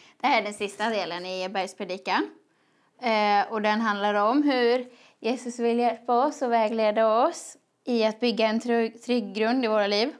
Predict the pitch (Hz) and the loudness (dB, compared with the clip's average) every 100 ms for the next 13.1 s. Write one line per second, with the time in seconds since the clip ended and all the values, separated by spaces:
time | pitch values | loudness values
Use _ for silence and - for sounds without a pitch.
0 | _ _ _ _ _ _ _ - - 220 | _ _ _ _ _ _ _ -20 -6 -2
1 | 214 214 214 214 214 - _ _ - - | 0 2 0 -2 -6 -10 _ _ -14 -2
2 | 233 226 226 220 - 214 208 208 196 190 | 0 2 0 -2 -2 -2 -2 0 2 2
3 | 208 214 226 240 220 226 196 190 208 - | 2 2 2 2 2 2 0 0 0 -6
4 | - _ _ _ _ _ - 285 226 220 | -20 _ _ _ _ _ -6 0 2 0
5 | 233 226 214 - 220 208 220 - _ _ | 0 -2 -2 -2 2 2 2 -2 _ _
6 | _ - _ - 254 262 240 226 269 370 | _ -20 _ -8 -4 0 2 2 2 2
7 | - _ _ _ - 247 233 226 226 220 | -4 _ _ _ -8 -2 0 0 -2 0
8 | 233 220 233 233 254 254 311 - 262 226 | 0 0 -2 -4 0 0 -2 -2 -2 -2
9 | 226 240 247 294 392 - - - 220 208 | -6 -4 0 0 0 -10 -20 -14 -12 -10
10 | 202 196 196 190 196 196 190 208 208 220 | -12 -12 -16 -16 -16 -14 -12 -10 -8 -8
11 | 226 240 240 302 370 415 392 277 202 196 | -8 -10 -4 -2 0 0 0 -2 -4 -4
12 | 196 202 202 208 226 233 240 - - 277 | -6 -8 -8 -8 -8 -8 -8 -8 -4 -4